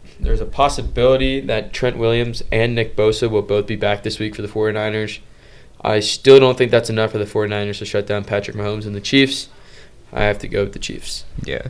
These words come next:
Speaker 2: the Niners coming off a disappointing loss. And, you know, even if they do have some players coming back, the Chiefs are still the Chiefs.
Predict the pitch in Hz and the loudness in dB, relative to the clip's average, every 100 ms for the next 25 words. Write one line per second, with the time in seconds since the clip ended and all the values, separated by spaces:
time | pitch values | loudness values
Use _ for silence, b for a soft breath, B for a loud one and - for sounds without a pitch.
0 | - 104 104 104 101 101 113 113 - 113 | -4 0 0 0 0 2 2 2 0 -2
1 | 104 101 95 92 98 101 - 87 - 98 | 0 0 -2 -2 -4 -4 -4 -6 -2 0
2 | 95 87 98 95 98 - - - b b | 0 0 0 -2 -4 -6 -8 -12 b b
3 | b b b b b - - 95 90 92 | b b b b b -20 -4 -2 0 -2
4 | - - - 101 101 98 101 - 104 110 | -4 -8 -6 -2 -2 -2 -4 -2 0 0
5 | 104 98 - - 98 95 95 101 101 101 | 0 -4 -12 -12 -4 -2 0 0 0 -2
6 | 101 - 104 98 104 95 95 - 98 95 | -4 -6 -4 -2 -2 -2 -2 -2 -2 -2
7 | 90 90 92 - - - 101 - 98 107 | -2 -2 -4 -8 -10 -6 -4 -4 -4 -4
8 | 98 87 - 104 101 - - - | -4 -6 -6 -6 -6 -8 -12 -14